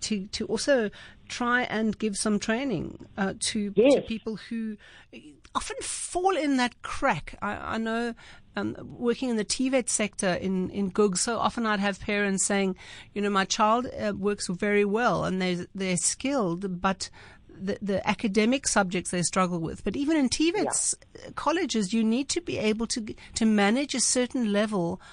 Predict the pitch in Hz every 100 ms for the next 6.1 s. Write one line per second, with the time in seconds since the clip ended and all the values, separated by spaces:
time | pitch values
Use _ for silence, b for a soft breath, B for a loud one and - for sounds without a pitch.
0 | B - - 202 202 208 190 185 - -
1 | 214 202 202 - 214 220 - - - 262
2 | 185 - 233 220 214 214 - 254 262 320
3 | - 240 233 254 - - - - - -
4 | - - - - - - B - 202 -
5 | 220 202 - 190 180 196 202 262 247 220
6 | 196